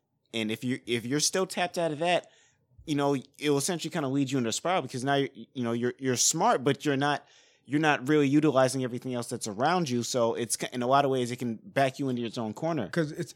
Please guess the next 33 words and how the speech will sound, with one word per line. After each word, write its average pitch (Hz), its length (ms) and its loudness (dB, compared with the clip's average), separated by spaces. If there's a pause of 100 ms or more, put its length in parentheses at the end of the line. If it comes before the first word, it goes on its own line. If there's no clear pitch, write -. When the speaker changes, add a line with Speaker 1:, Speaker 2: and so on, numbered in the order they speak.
(100)
Speaker 2:
emotional 160 560 2
intelligence, 139 560 -4
which 147 80 -6
Speaker 1:
It's 135 60 -4
Speaker 2:
a 143 40 -4
lot 139 120 2
of 143 80 2
Speaker 1:
emotional 196 100 -4
Speaker 2:
people 160 180 -2
don't 143 80 -4
Speaker 1:
intelligence. 143 380 -2
Speaker 2:
get. 156 120 -2
It's, 139 60 -6
it's - 120 -14 (260)
to 170 100 2
be 185 320 -2
in 170 140 -4
control 190 500 0
and 160 140 -6
understanding 170 520 -4
your 156 140 2
emotions 175 420 0
and - 80 -4
others 175 220 -2
is 160 80 -4
the 151 100 -6
actual 160 380 -4
level 160 260 0
of 131 120 -6
intelligence. 123 500 -8
You - 80 -6
Speaker 1:
Right. 117 100 0
Speaker 2:
can't, 170 160 -6